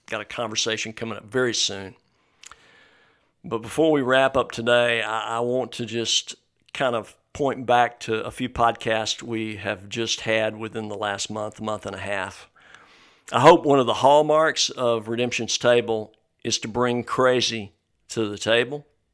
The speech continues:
Crazy as far as the way the world looks at things. And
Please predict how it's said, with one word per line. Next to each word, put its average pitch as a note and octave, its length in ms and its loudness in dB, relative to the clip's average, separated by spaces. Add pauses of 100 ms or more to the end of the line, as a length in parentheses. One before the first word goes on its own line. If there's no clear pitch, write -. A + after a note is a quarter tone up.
(500)
Crazy A#2+ 400 2
as G#2+ 100 -6
far A#2 300 0
as A#2 80 -4
the A#2 80 -6
way A2+ 240 -4
the A2 80 -4
world A2 260 -4
looks A#2 220 -4
at G#2 100 -10
things. A#2 420 -2
And G2+ 140 -14